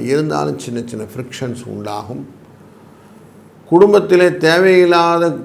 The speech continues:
கவலைகள், நோய்கள் சம்பந்தப்பட்ட விஷயத்திலே மனக்கவலைகளை கொடுக்கக்கூடிய சூழ்நிலையும், துலாம் ராசிக்குள்ளர இன்னைக்கு சந்திர பகவான் உள்ளே போவதும், அவரை குரு தன் பார்வையாலே பார்ப்பதும்,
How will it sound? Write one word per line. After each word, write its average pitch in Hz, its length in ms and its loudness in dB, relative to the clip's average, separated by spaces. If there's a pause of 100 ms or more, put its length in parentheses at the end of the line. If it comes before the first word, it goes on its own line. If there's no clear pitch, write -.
(160)
கவலைகள், 165 560 2 (240)
நோய்கள் 180 480 2
சம்பந்தப்பட்ட 135 540 -6 (100)
விஷயத்திலே 131 440 -4 (180)
மனக்கவலைகளை 127 840 -6
கொடுக்கக்கூடிய 117 600 -10 (100)
சூழ்நிலையும், 127 560 -8 (1300)
துலாம் 185 500 4
ராசிக்குள்ளர 156 680 0 (160)
இன்னைக்கு 139 380 -8 (100)
சந்திர 139 240 -4 (100)
பகவான் 143 340 -2 (100)
உள்ளே 143 180 -2 (100)
போவதும், 139 400 -2 (160)
அவரை 151 320 0 (200)
குரு 147 200 0 (160)
தன் 120 160 -6 (140)
பார்வையாலே 139 600 -2 (120)
பார்ப்பதும், 131 440 -4